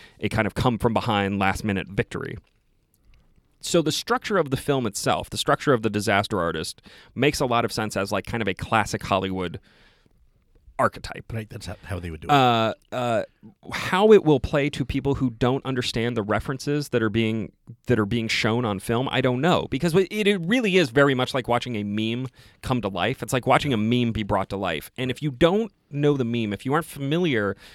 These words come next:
Speaker 1: with the cultural milieu in which that takes place, I don't see how this works for people. I just
Speaker 2: Mm.
Speaker 1: don't understand it.
Speaker 2: Right.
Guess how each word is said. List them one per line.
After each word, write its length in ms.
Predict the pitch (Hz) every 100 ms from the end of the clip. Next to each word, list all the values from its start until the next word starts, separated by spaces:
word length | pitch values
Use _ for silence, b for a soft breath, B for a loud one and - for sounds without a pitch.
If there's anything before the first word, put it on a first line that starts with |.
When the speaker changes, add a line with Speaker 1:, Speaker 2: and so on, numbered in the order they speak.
| B
Speaker 1:
with 80 | 123
the 60 | 117
cultural 420 | 151 160 160 135
milieu 480 | 117 104 107 123 131
in 100 | 113
which 200 | 113 -
that 140 | 101
takes 180 | 135 107
place, 340 | - 117 156 - -
I 160 | 185
don't 400 | 202 196 170 -
see 260 | - - 160
how 260 | - 143
this 200 | 143 143
works 220 | 139 147 -
for 140 | 101
people. 260 | - 80 -
I 100 | 175
just 160 | 175
Speaker 2:
Mm. 20 | 190
Speaker 1:
don't 160 | 170
understand 460 | 156 135 - 113 87
it. 60 |
Speaker 2:
Right. 160 | 101 85